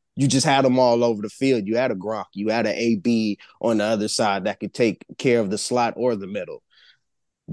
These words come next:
Dave Canales moves around Mike Evans. He moves it around. He, he does whip routes, in routes, dig routes now, instead of just the post in the corner. He set those routes up now.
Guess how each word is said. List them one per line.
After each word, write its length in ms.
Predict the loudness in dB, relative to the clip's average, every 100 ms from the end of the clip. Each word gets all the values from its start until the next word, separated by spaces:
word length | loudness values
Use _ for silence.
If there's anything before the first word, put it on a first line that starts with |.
| 0
Dave 380 | 4 6 4
Canales 680 | 6 6 8 8 6 6 2 -2
moves 640 | 2 6 8 8 6 2
around 400 | 0 0 -2 -6
Mike 220 | -10 -10
Evans. 440 | -10 -12 -14 -20 -12
He 160 | 0 4
moves 400 | 8 8 8 8
it 80 | 6
around. 540 | 4 4 4 2 0 -6 _ _
He, 220 | 0 0 2
he 100 | -2
does 340 | 0 0 -2
whip 240 | 0 0 2
routes, 400 | -2 -2 -4 -10 _ _ _ _
in 240 | -2 0 2
routes, 340 | 2 0 -4
dig 380 | -6 -2 -2 -2
routes 300 | -4 -4 -6
now, 420 | -6 -4 -4 -6 -10 -8
instead 360 | -4 4 4
of 120 | 4
just 240 | 2 0 0
the 80 | -4
post 520 | 0 2 2 -2 -16 -6
in 140 | -4
the 80 | -4
corner. 340 | -2 2 4 4
He 180 | 2 0
set 400 | 2 4 4 2
those 320 | 2 2 0
routes 320 | -2 -4 -4
up 160 | -4 -4
now. 240 | -10 -14